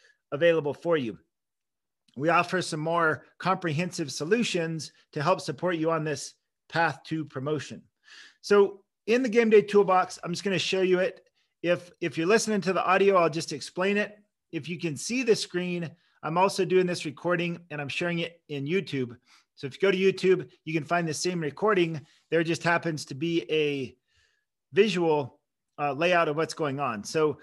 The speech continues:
we're in the Game Day Toolbox, which is part, it's section number three of the promotion playbook. And in the Game Day Toolbox, it's focused on developing the four skills necessary for your promotional test. We have study skills,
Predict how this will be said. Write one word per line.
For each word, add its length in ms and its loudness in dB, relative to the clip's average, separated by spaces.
we're 100 2
in 80 4
the 80 2
Game 300 0
Day 160 4
Toolbox, 580 2
which 180 -4
is 140 -4
part, 460 0
it's 180 -6
section 400 -2
number 180 -4
three 460 0
of 400 -2
the 100 0
promotion 460 -4
playbook. 380 -4
And 180 -4
in 220 0
the 80 0
Game 240 0
Day 160 4
Toolbox, 580 -2
it's 220 -10
focused 560 -2
on 180 -2
developing 720 0
the 80 -6
four 260 2
skills 460 -2
necessary 640 -4
for 200 -6
your 240 -2
promotional 640 -8
test. 440 -8
We 80 -4
have 160 -2
study 320 0
skills, 500 0